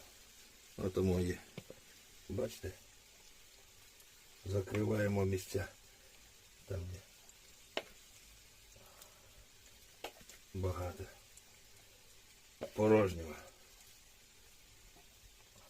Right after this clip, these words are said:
Так, перевіряємо. Все добре.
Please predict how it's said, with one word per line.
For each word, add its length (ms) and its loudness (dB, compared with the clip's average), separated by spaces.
Так, 320 4
перевіряємо. 840 -2
Все 120 4
добре. 340 0